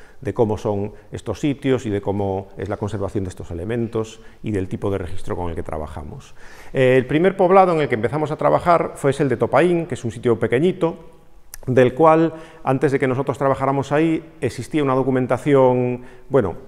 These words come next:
la que veis en pantalla, ¿no? Una documentación no, no demasiado detallada en términos, eh, gráficos, este croquis del sitio con la distribución de las construcciones,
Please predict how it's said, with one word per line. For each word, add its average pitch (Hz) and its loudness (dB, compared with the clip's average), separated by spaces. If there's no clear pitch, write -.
la 110 -2
que 123 2
veis 131 2
en 120 0
pantalla, 107 -2
¿no? 123 -2
Una 120 0
documentación 120 0
no, 131 4
no 123 -2
demasiado 127 2
detallada 120 2
en 110 -2
términos, 113 -2
eh, 98 -4
gráficos, 151 -2
este 113 -6
croquis 131 2
del 110 0
sitio 156 -2
con 107 -2
la 101 -4
distribución 107 -4
de 104 -2
las 104 -6
construcciones, 165 -4